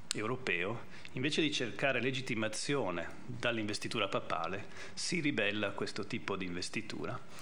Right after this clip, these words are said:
e, eh, con successo, pone in dubbio la, eh, legittimità del Papa nel, eh, appunto, trasmettere la legittimità di governo al re.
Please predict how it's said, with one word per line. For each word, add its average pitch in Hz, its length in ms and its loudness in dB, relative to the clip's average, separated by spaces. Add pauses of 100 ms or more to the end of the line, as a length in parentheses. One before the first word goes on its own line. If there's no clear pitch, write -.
(260)
e, 160 280 0
eh, 101 560 0
con 113 200 0
successo, - 720 -2 (800)
pone 151 220 6
in 160 140 6
dubbio 104 460 2 (220)
la, 98 1040 2
eh, - 40 -4 (140)
legittimità 139 720 2
del 120 160 2
Papa 87 420 0
nel, 92 260 0
eh, - 640 -6
appunto, - 640 -4 (280)
trasmettere 147 760 2
la 95 100 2
legittimità 104 540 2
di 104 120 2
governo 95 520 2
al 85 80 2
re. 82 360 -2